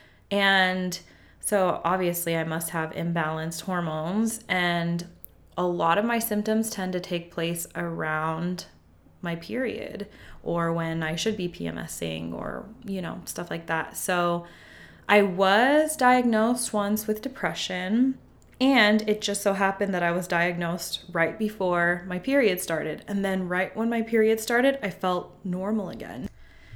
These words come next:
And it's so crazy because I can feel when the changes happen, and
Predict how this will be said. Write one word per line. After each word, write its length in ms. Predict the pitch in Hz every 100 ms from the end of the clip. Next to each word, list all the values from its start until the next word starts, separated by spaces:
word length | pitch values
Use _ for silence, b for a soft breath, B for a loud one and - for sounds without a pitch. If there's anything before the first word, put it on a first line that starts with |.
| B B
And 300 | 214 214 208
it's 200 | 208 208
so 220 | - 247 254
crazy 480 | - 190 190 208
because 600 | 208 190 - 185 180 175 -
I 140 | 180
can 260 | 175 180 175
feel 760 | - - 202 208 214 226 226
when 560 | 190 180 180 180 180 180
the 160 | 175 170
changes 540 | - 170 165 170 165
happen, 760 | - 156 - 185 190 208 226 226 B B B B B -
and 560 | 185 180 175 175 175